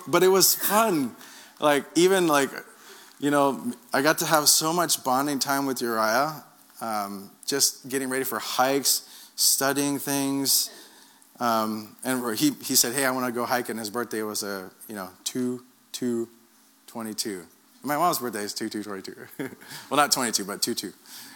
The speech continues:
Anyway. Um, so, yeah, it, it was fun. Uh,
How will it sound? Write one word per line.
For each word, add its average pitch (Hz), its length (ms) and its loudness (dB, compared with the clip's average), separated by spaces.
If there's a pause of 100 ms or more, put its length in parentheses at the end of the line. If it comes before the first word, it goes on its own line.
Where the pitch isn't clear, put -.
Anyway. 107 240 -2 (800)
Um, 104 440 0 (1700)
so, - 120 2
yeah, 123 280 4
it, 131 80 -2
it 143 40 0
was 147 180 4
fun. 117 320 -2 (640)
Uh, 107 520 0